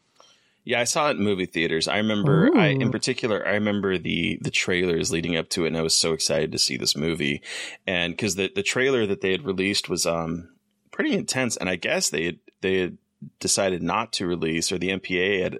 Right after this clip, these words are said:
Speaker 1: had disallowed them to release this really fucked up trailer, which is all in black.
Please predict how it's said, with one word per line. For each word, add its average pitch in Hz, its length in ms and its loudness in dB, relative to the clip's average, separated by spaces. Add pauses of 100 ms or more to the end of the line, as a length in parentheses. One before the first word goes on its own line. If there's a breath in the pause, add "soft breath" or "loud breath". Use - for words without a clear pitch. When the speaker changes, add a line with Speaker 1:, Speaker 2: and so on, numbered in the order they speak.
Speaker 1:
had 87 260 -2 (160)
disallowed 90 480 0
them 87 140 -4
to - 140 -6
release 87 400 0 (560 loud breath)
this - 200 -2
really 98 380 0
fucked - 320 -2
up 76 100 0
trailer, 82 420 0
which 82 260 0
is 82 120 0
all 90 260 0
in 92 120 0
black. 87 240 0